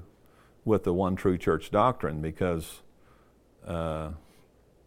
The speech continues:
I mean, if you ever become weak on that, you're in trouble in a hurry, in a real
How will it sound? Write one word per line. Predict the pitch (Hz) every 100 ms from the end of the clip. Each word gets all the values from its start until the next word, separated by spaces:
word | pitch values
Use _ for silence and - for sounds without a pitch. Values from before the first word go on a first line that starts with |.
| _
I | 95
mean, | 87
if | 82 110
you | 120
ever | 120 107
become | 90 82 98
weak | 98 110 101
on | 85
that, | 95 113 -
you're | 101 104
in | 90
trouble | 82 110 98 85
in | 85
a | 76
hurry, | 98 127 - - _ _
in | - 78
a |
real | 73 127 95 76